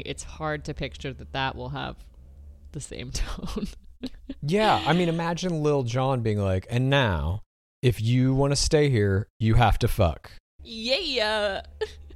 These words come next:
Speaker 1: <laughs>
Speaker 2: I like Lil Jon.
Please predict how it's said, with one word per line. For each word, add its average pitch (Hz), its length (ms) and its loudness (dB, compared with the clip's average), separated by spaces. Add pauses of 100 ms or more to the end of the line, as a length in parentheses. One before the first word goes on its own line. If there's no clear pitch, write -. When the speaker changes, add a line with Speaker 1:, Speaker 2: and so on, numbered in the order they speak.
Speaker 1:
<laughs> - 1300 -12
Speaker 2:
I 240 120 8
like 170 240 4
Lil 104 140 2
Jon. 95 400 0